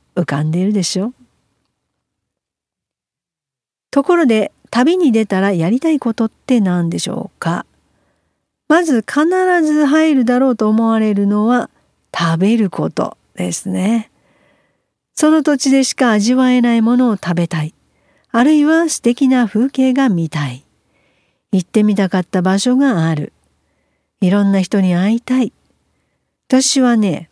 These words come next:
思ってもいなかったことに出会うのはかなり好きです。もちろんいいことが嬉しいですけどね。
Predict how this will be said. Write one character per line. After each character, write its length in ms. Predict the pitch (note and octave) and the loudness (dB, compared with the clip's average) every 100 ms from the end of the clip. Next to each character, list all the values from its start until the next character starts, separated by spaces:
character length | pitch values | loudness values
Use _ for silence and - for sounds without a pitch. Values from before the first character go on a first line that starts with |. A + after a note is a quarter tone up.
| _ | _
思 240 | A#3+ E4 | 0 0
っ 20 | G4 _ - | -2 _ -2
て 100 | C#4+ | 2
も 140 | C4+ | 2
い 80 | C4 | 2
な 100 | C#4 | 2
か 100 | C4+ | 0
っ 60 | B3+ | -2
た 220 | - A#3 | -4 -2
こ 100 | A#3 | 0
と 100 | B3+ | 0
に 200 | A3+ F3+ | 0 0
出 160 | G3 | 0
会 120 | G#3+ G#3 | 0 0
う 100 | G3+ | 0
の 180 | B3+ B3+ | 0 0
は 100 | F3 | -2
か 240 | - G#3+ | -4 -2
な 160 | G#3+ G3+ | 0 0
り 140 | G#3 | -2
好 80 | - | -4
き 80 | - | -8
で 120 | D#3 | -8
す。 220 | F#3 - _ _ _ _ _ _ _ _ | -10 -14 _ _ _ _ _ _ _ _
も 140 | A#3 | -2
ち 160 | - D4+ | 0 0
ろ 100 | A3+ | 2
ん 80 | G3 | 2
い 260 | C#4+ E4+ | 2 0
い 40 | E4 | -2
こ 180 | C#4+ | -4
と 180 | C4 C#4+ | -2 0
が 200 | D4+ C#4+ | 2 0
嬉 260 | F3 F3 E3+ | 0 -2 -4
し 80 | D#3 | -4
い 40 | |
で 100 | D#3 | -6
す 100 | - | -8
け 80 | - | -10
ど 140 | D#3+ | -4
ね。 220 | A3 A#3 | -2 -2